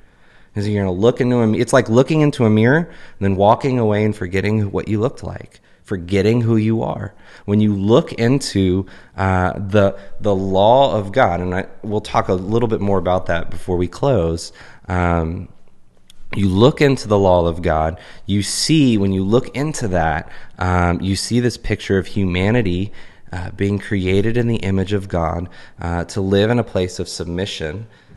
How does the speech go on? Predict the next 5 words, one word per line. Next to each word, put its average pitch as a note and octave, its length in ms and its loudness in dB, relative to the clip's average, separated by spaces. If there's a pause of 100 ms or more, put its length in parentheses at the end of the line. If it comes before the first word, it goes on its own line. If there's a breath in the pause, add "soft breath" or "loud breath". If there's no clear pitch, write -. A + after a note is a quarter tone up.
(120 soft breath)
uh, D#2+ 560 -10
and F2+ 180 -8
trust - 540 -6
in E2+ 120 -10
Him, G2 760 -8